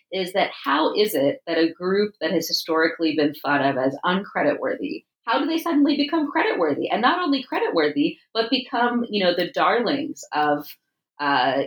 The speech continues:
you know, the whole Indian <laughs> financial world, right? Such that, you know, there's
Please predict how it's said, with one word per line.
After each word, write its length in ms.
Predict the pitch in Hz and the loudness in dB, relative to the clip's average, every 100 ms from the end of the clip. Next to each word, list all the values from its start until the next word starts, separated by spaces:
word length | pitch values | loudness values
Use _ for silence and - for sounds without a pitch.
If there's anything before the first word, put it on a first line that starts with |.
| - | -2
you 180 | 175 123 | 0 2
know, 320 | 107 143 - _ | 2 0 -2 _
the 80 | 151 | -10
whole 560 | - 180 170 160 160 - _ | -2 2 4 4 2 -4 _
Indian 360 | 180 220 302 170 | -4 2 2 2
<laughs> 120 | - | 0
financial 600 | 208 175 175 - 165 160 | 0 2 0 0 0 2
world, 360 | 202 269 - - 285 | 2 2 0 -6 -4
right? 300 | - - - | 0 0 2
Such 280 | 185 - - | 0 0 -2
that, 240 | 160 - - - _ | -2 -2 -6 -20 _
you 100 | 196 | -2
know, 140 | 151 | 0
there's 240 | 156 175 | 2 0